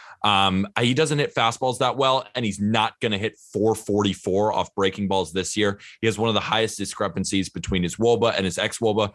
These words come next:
Basically means that the quality of contact hasn't been so strong. I just don't see two ninety-four, three fifty-three. I don't think this guy is that good. And I think now is the time to finally maybe get off Owen Miller and,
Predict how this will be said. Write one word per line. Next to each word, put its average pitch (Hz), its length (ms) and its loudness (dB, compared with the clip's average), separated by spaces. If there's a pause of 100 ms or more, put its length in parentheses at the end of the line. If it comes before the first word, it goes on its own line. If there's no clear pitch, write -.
(220)
Basically 117 320 2
means 101 260 2
that 90 80 -8
the - 80 -16
quality 101 360 0
of 85 120 -4
contact 101 540 -2
hasn't 95 260 -2
been 95 140 0
so 95 200 -2
strong. 92 520 -2 (460)
I 120 60 2
just 120 300 -2
don't 110 260 2
see 101 420 2
two 110 300 -2
ninety-four, 98 540 -2
three 98 260 -2
fifty-three. 95 640 -2
I 82 100 0
don't 98 240 2
think 92 200 -4
this 95 180 -2
guy 92 200 2
is 87 140 0
that 95 260 -2
good. 117 320 2 (240)
And 107 80 0
I 107 80 2
think 98 220 -2
now 98 400 2
is 101 140 0
the 101 100 -4
time 92 400 -2
to 90 80 -6
finally 90 380 -2
maybe 90 240 0
get 98 220 0
off 95 260 0
Owen 95 240 0
Miller 107 400 2
and, 101 180 0